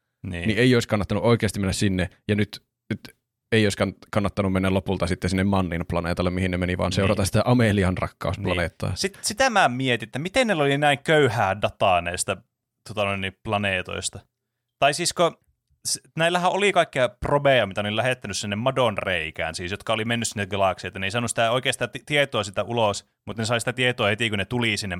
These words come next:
Speaker 1: Madon reijästä sisään. Niin vois
Speaker 2: Mm.
Speaker 1: kuvitella, että nämä probit olisi jotakin vähän parempaa niinku dataa kerännyt niistä, että minkälaisia nämä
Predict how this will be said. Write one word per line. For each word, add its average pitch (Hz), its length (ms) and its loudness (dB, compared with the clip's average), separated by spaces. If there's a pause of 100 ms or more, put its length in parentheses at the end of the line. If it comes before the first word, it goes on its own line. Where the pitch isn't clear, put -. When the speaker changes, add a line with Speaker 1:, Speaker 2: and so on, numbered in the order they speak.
Speaker 1:
Madon 104 220 0
reijästä 90 300 -6
sisään. 90 380 -4 (440)
Niin 113 120 2
vois 196 140 4
Speaker 2:
Mm. - 40 -6
Speaker 1:
kuvitella, 196 300 0
että - 100 -12
nämä 160 120 0
probit 156 600 0
olisi 113 280 0
jotakin 131 360 -4 (120)
vähän 151 300 2
parempaa 113 580 2
niinku 95 380 -6 (340)
dataa 120 340 4
kerännyt 95 400 0
niistä, 98 260 -4
että 101 160 -6
minkälaisia 107 560 0
nämä 98 120 -2